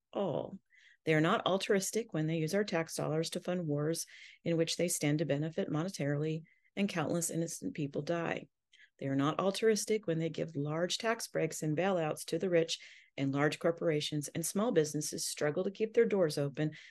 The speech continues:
and not collapse under the paralyzing tax demands and bogus requirements and regulations. And if you don't agree with their agenda and do not want to fund the decisions the government makes, you can go to jail for refusing to.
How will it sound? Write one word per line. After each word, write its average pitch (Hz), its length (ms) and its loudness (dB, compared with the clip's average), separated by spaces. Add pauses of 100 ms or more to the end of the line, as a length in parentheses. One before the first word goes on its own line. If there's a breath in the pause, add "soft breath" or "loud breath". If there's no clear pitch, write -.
(120 loud breath)
and 208 120 4
not 233 220 2
collapse 160 500 2
under 170 140 0
the 165 80 -2
paralyzing 170 640 2
tax 208 340 -4
demands 202 460 0 (360 loud breath)
and 180 140 0
bogus 160 360 2
requirements 147 800 0
and 147 200 0
regulations. 139 920 -6 (840)
And 226 120 4
if 262 200 10
you 269 60 6
don't 240 200 10
agree 202 240 6
with 226 160 4
their 151 160 4
agenda 147 560 0
and 147 160 0
do 147 120 0
not 156 220 0
want 160 180 0
to 160 80 -2
fund 233 360 0
the 185 80 2
decisions 147 640 0
the - 100 -10
government - 380 -4
makes, - 340 0 (380 soft breath)
you - 120 2
can 311 160 6
go 262 160 10
to 226 200 0
jail 151 360 2
for 151 120 0
refusing 147 560 2
to. - 220 -4